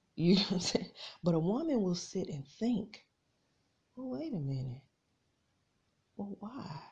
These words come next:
You know what I mean? Women are thinkers.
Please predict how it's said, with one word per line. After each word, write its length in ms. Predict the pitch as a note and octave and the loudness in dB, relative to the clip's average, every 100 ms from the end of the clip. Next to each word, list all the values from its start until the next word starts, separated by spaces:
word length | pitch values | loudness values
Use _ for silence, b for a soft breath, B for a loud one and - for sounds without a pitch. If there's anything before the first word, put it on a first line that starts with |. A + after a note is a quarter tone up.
| _ _ _ | _ _ _
You 140 | F#3+ G#3 | 4 6
know 100 | G#3+ | 8
what 140 | G#3 | 6
I 60 | G3+ | 6
mean? 380 | G3+ G3+ G3 | 6 6 6
Women 360 | F#3+ B3 B3+ A#3 | 6 4 4 2
are 100 | F#3 | 0
thinkers. 720 | F3+ F#3+ F3+ - - - - | 0 0 0 -2 -8 -8 -10